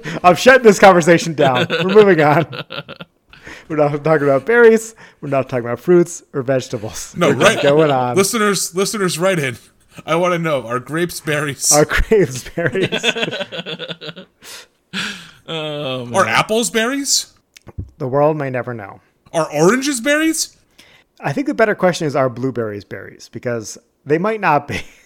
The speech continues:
Speaker 3: It's all weird. Is fruit a
Speaker 1: Um, but
Speaker 3: berry?
Speaker 1: we're not talking about it anymore.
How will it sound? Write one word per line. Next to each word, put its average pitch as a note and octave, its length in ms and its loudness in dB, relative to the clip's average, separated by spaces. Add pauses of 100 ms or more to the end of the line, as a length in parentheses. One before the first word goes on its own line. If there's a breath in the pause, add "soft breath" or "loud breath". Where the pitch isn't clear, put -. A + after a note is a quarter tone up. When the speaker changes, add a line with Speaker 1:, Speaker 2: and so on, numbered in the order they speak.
(120)
Speaker 3:
It's - 200 -12
all A2 160 -8
weird. F2+ 320 -14 (840 soft breath)
Is D3+ 180 -6
fruit A#3 380 -4
a C#3+ 40 0
Speaker 1:
Um, C#3 100 2
but C#3 40 0
Speaker 3:
berry? F3 240 4
Speaker 1:
we're E3+ 60 2
not G#3 180 4
talking F#3+ 240 4
about C#3 160 0
it A#2+ 160 -6
anymore. G#2+ 460 -12